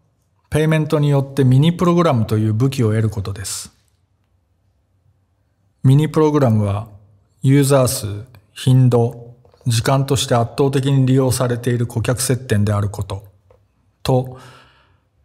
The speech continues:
ペイメントの機能を持っていることによって、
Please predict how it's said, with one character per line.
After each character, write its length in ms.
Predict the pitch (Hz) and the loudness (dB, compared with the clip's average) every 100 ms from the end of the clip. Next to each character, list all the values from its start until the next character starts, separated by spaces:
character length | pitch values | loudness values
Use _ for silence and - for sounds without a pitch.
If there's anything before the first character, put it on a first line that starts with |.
| _ | _
ペ 120 | 143 | -4
イ 40 | 151 | -2
メ 100 | 156 | -2
ン 100 | 147 | 0
ト 100 | 147 | -2
の 120 | 143 | 0
機 100 | 160 | 0
能 160 | 139 117 | 0 2
を 40 | |
持 120 | 120 | 0
っ 100 | 120 | 0
て 100 | 113 | -2
い 40 | 98 | -4
る 80 | |
こ 140 | 98 101 | -4 -2
と 100 | 107 | 0
に 80 | 104 | 0
よ 120 | 98 | -2
っ 20 | |
て、 380 | - 107 104 | -4 -6 -6